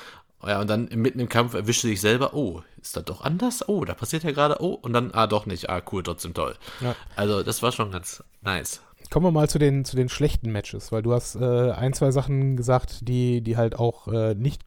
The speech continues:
Speaker 2: besonders gut waren. Warum, was waren das für Matches und warum waren die nicht gut?
Speaker 1: Boah, was war denn das nochmal?
Speaker 2: Weil da gab's das eine, wo, äh, das eine Frauenmatch gab es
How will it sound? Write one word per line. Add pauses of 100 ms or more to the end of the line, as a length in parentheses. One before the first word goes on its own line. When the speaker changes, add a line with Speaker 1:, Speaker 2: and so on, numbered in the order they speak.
(140)
Speaker 2:
besonders
gut
waren. (560)
Warum,
was
waren
das
für
Matches
und
warum
waren
die
nicht
gut? (2250)
Speaker 1:
Boah,
was
war
denn
das
nochmal? (800)
Speaker 2:
Weil
da
gab's
das
eine,
wo,
äh, (240)
das
eine
Frauenmatch
gab
es